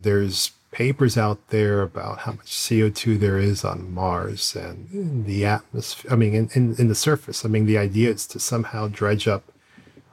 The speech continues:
all the C O two one way or the other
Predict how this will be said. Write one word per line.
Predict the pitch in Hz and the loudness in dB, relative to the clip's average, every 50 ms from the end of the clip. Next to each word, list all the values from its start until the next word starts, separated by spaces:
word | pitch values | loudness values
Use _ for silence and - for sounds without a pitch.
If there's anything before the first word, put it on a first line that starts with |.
| - | -4
all | - 120 120 117 | 0 2 2 4
the | 110 107 | 2 0
C | - - - 120 | -2 0 0 0
O | 104 95 | 0 0
two | 90 - - - 123 123 123 123 120 120 113 110 - _ _ - | -2 -4 -2 2 2 4 6 6 4 4 2 -2 -6 _ _ -2
one | 113 110 113 113 | 0 0 2 2
way | 110 104 | 2 2
or | 104 98 | 2 0
the | 95 92 92 - | -2 -6 -10 -4
other | - 117 117 110 110 110 107 107 107 104 - | 0 0 0 2 4 2 4 4 2 0 -2